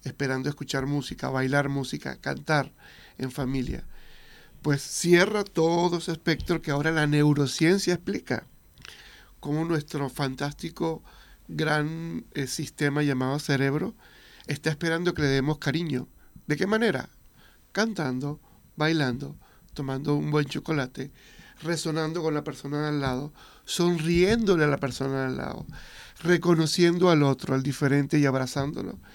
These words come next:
Por eso yo creo que el, este día que se ha generado a partir de la regiduría debería ser un día que impacte a la mayor cantidad de personas de nuestro pueblo y, ¿por qué no?,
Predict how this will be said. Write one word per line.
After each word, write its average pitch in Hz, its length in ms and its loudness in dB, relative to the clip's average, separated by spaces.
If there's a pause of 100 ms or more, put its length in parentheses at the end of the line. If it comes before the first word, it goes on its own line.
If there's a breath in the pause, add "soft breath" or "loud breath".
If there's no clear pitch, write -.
(440 loud breath)
Por 156 140 0
eso 143 160 -4
yo 185 100 0
creo 180 180 2
que 175 100 2
el, 156 180 0
este 165 280 -2
día 175 340 2 (640 loud breath)
que 143 120 -4
se 143 180 -2
ha 127 100 0
generado 147 600 4
a 143 100 2
partir 135 400 -2
de 147 120 0
la 139 220 -4
regiduría 151 760 0 (640 loud breath)
debería 147 340 2
ser 170 140 0
un 185 100 0
día 202 260 2
que 170 120 0
impacte 165 720 0 (680 soft breath)
a 147 140 4
la 139 120 4
mayor 165 340 4
cantidad 151 440 4
de 143 80 4
personas 143 480 -2
de 143 80 0
nuestro 139 300 0
pueblo 208 420 2 (540 loud breath)
y, 254 180 4
¿por 180 180 2
qué 190 140 4
no?, 226 300 4